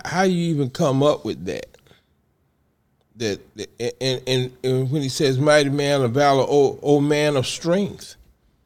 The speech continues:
O man of means, O man of, of, of, of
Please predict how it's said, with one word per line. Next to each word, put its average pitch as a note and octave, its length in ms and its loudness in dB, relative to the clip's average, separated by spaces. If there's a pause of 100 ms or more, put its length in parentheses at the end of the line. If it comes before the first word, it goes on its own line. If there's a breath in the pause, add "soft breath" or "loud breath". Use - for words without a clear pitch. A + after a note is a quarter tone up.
(360)
O C3+ 120 2
man C#3+ 320 2
of B2 160 2
means, B2 760 -2 (680)
O D3 160 6
man C3+ 280 2
of, B2+ 140 0
of, A2+ 220 -2 (240)
of, A#2 300 -6 (180)
of A#2+ 180 -6